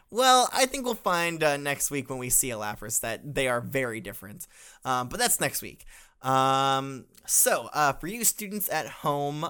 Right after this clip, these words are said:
um, if you, uh, are interested in, uh, finding,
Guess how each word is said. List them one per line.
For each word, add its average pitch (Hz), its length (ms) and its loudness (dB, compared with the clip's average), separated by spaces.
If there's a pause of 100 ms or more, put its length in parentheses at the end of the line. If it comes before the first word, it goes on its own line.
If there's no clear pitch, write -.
um, 131 580 -6
if 123 220 -14
you, 160 680 -4
uh, 143 380 0
are 131 240 -4
interested 139 640 -4
in, 123 420 -8
uh, 117 280 -2
finding, 127 760 -6